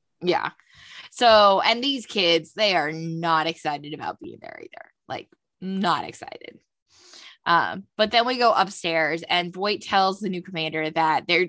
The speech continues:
you know, they're doing everything on the out-, they can do, like, on the outside of jail to find the shooter and try to link him back to Tucker, while Kevin and Adam and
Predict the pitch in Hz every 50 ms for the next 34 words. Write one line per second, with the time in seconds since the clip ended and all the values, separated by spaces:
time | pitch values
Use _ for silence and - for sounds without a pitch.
0 | - - 170 160 113 98 151 - - 190 226 240 285 294 277 262 254 247 254 240
1 | 254 247 233 233 226 220 214 202 156 165 180 - - 190 196 202 - 208 196 196
2 | 190 190 196 190 185 139 98 170 175 165 175 165 160 156 143 165 180 185 - -
3 | 226 208 202 196 190 214 208 202 196 196 196 196 _ _ _ _ - - 240 196
4 | 190 196 190 - 220 202 202 196 196 190 190 - - 175 175 170 - 190 185 175
5 | 175 165 175 160 180 180 180 170 160 160 165 - 170 165 - 175 156 156 - 180
6 | 175 175 165 _ - - _ _ - - 165 165 156 156 160 156 - - - -
7 | 202 170 165 160 170 170 170 165 165 - - 160 151 - 160 160 160 156 160 160
8 | 160 156 151 - - 156 156 151 151 151 151 156 160